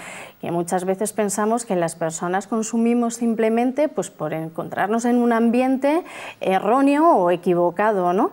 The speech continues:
Pero se juegan muchos factores importantes, ¿no? Como pueden ser los hereditarios, como pueden ser los genéticos y, evidentemente, el ambiente también juega un papel importante. Pero el ambiente también enfocado a la educación que se le ha dado a esa persona.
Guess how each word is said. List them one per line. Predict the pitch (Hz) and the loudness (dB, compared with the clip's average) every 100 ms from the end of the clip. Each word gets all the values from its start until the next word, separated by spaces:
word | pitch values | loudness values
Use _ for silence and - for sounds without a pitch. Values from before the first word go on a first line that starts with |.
| - - - - | -6 -16 -16 -6
Pero | - 185 185 180 180 180 180 180 180 175 | 0 2 4 4 4 4 4 4 4 2
se | 175 175 | -4 -6
juegan | - 180 214 | -2 0 2
muchos | 254 269 285 - | 0 0 -4 -2
factores | 196 - 190 175 | -2 0 0 0
importantes, | 190 170 170 175 262 285 180 170 | -2 0 -2 0 2 2 0 0
¿no? | 180 254 | 0 0
Como | 220 180 | 2 0
pueden | 185 185 190 | 0 -2 0
ser | 202 185 | -2 0
los | 180 190 | -2 0
hereditarios, | 185 185 196 254 262 277 302 311 - | 0 2 0 0 0 2 2 2 -2
como | 196 175 | -2 0
pueden | 180 185 190 | 0 -2 -2
ser | 190 196 | -2 0
los | 202 220 | 0 0
genéticos | - 247 269 294 285 269 294 339 - | -2 0 2 0 -2 -2 0 0 0
y, | 180 165 | -2 -2
evidentemente, | 165 170 175 196 196 214 226 262 277 196 | -2 -2 -2 0 0 0 0 0 2 0
el | 170 | 0
ambiente | 160 170 175 190 240 | -2 -4 -2 -2 0
también | 220 196 220 | 0 0 -2
juega | - 226 254 | -2 0 2
un | 233 190 | 0 0
papel | 175 185 180 | 0 0 -2
importante. | 170 170 165 165 165 165 170 170 - - - - | -2 -4 -4 -4 -4 -4 -4 -6 -12 -16 -6 0
Pero | 190 | 2
el | 190 | 4
ambiente | 185 185 233 285 302 | 2 2 0 2 2
también | 285 277 269 | 4 4 2
enfocado | 262 - 247 247 254 277 294 | 0 0 -2 2 2 2 0
a | 220 208 | 0 2
la | 208 202 | 4 4
educación | 196 190 190 170 233 294 302 | 4 2 0 -2 -2 0 0
que | 285 | 0
se | 233 | 0
le | 226 220 | 2 4
ha | 214 | 4
dado | 202 202 196 | 2 2 2
a | 185 | 0
esa | 190 196 180 | -2 -6 -4
persona. | 180 175 - 269 262 180 | -4 -4 -2 0 0 0